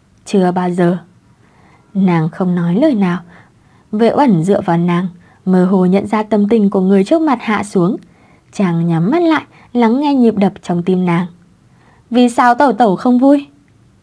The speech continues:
"Cũng không phải không vui." Sở Du khẽ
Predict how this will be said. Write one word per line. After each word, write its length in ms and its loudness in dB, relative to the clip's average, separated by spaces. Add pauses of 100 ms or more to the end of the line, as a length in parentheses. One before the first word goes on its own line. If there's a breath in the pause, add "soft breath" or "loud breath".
(460 soft breath)
"Cũng 180 0
không 180 0
phải 220 0
không 240 2
vui." 280 2 (880)
Sở 280 -2
Du 220 2
khẽ 220 -4